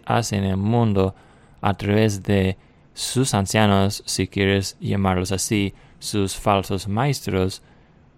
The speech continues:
quienes él envía al mundo para, para dañar y atacar la, el gozo y felicidad de la gente de Dios. Pero es a la gloria de Dios que Dios dice,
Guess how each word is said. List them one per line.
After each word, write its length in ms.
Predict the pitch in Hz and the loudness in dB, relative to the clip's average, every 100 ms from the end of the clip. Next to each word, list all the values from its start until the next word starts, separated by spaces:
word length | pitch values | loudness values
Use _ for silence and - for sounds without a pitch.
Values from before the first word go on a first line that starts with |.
| - | -20
quienes 680 | - 110 104 101 101 101 - - | -6 -2 0 2 0 -2 -4 -4
él 180 | 98 | -2
envía 320 | 104 117 101 95 | 0 2 2 2
al 80 | |
mundo 500 | 104 117 104 95 95 - _ _ _ _ _ _ _ - | 0 0 0 -2 -4 -8 _ _ _ _ _ _ _ -2
para, 420 | 101 95 95 - _ _ _ _ _ _ | 0 0 -2 -6 _ _ _ _ _ _
para 640 | - 101 95 95 95 98 - _ | -2 0 0 -2 -2 -4 -6 _
dañar 800 | - 95 101 98 98 101 104 101 | -12 -8 -4 -2 -2 0 0 0
y 20 | |
atacar 680 | 98 - 95 104 101 98 98 | 0 -2 -4 0 0 0 -2
la, 560 | 101 98 95 95 95 98 - | -4 -4 -4 -4 -4 -8 -10
el 160 | 101 92 | -8 -6
gozo 460 | - 101 95 104 | -2 -2 -2 -4
y 60 | 101 | -6
felicidad 540 | - 98 107 101 98 92 - | -4 -6 -4 -4 -4 -4 -8
de 180 | 98 95 | -4 -4
la 140 | 92 | -4
gente 480 | 90 95 - 98 92 | -6 -8 -6 -6 -6
de 340 | - 95 95 92 | -8 -6 -4 -2
Dios. 440 | 104 104 95 - - - _ _ _ | 0 0 -2 -6 -18 -20 _ _ _
Pero 220 | 113 104 | 2 2
es 220 | 98 - - - | 2 0 -8 -4
a 100 | 95 | -2
la 160 | 95 | -2
gloria 400 | 92 98 139 147 | -2 0 2 2
de 100 | 98 | 0
Dios 520 | 92 95 95 95 - - - - _ _ _ _ _ _ _ _ _ _ _ - | 0 0 0 0 -6 -16 -20 -20 _ _ _ _ _ _ _ _ _ _ _ -16
que 160 | - 101 | -8 -2
Dios 220 | 101 - | -2 0
dice, 460 | 123 - 95 95 | -2 0 -2 -2